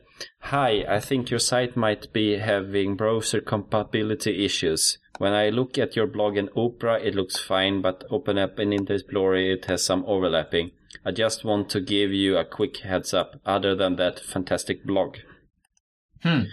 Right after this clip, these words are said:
Speaker 1: Och det är ju så här, mm, för att titeln, då har de typ bara tagit sid-, eh, titeln eller header-titeln där uppe. Och sedan har de skrivit det här meddelandet. Och det är så här, men ja,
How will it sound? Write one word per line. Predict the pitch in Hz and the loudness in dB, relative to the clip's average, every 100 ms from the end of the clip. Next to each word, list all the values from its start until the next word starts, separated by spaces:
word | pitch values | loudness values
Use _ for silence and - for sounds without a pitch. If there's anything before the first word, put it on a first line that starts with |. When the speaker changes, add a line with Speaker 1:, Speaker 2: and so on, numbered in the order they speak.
| - _ _ - _ _ | -12 _ _ -20 _ _
Speaker 1:
Och | 123 - - - | -4 -4 -10 -2
det | |
är | 127 | 0
ju | 139 | 2
så | 131 | 0
här, | 110 107 101 104 - | 2 2 0 -4 -2
mm, | 120 151 151 _ - - - | 0 -2 -6 _ -18 -18 -10
för | - 127 | -2 0
att | 123 - - | 0 -4 -4
titeln, | 202 208 - - 90 87 113 - | -4 -4 -10 -2 0 0 -4 -4
då | 120 | -2
har | 117 147 | 2 2
de | 135 123 | 2 0
typ | 123 107 - | 0 -2 -2
bara | 113 101 104 | 2 2 2
tagit | 120 107 107 104 | 0 0 0 2
sid-, | - - 120 98 87 95 | 2 2 4 4 2 0
eh, | 90 87 87 85 85 82 80 80 80 82 | 0 2 2 2 2 2 2 2 0 -2
titeln | - 120 - 104 90 | -2 -4 -2 -2 0
eller | 90 92 | 0 0
header-titeln | 117 107 101 - 139 - 95 | 0 -2 -2 -2 -4 -2 0
där | 92 85 | 2 2
uppe. | - 90 73 113 - _ _ _ | -2 -4 -4 -6 -16 _ _ _
Och | - 98 | -4 0
sedan | - 107 101 | 2 2 2
har | 120 | 2
de | 113 | 0
skrivit | - 90 90 | 0 0 2
det | |
här | 107 | 2
meddelandet. | 104 87 92 85 95 98 90 120 | 2 2 2 2 2 0 -2 -2
Och | |
det | 123 | 0
är | 143 | 0
så | 143 | 0
här, | 127 123 | 0 0
men | 127 139 147 147 | 2 0 0 0
ja, | 139 135 147 | 2 2 0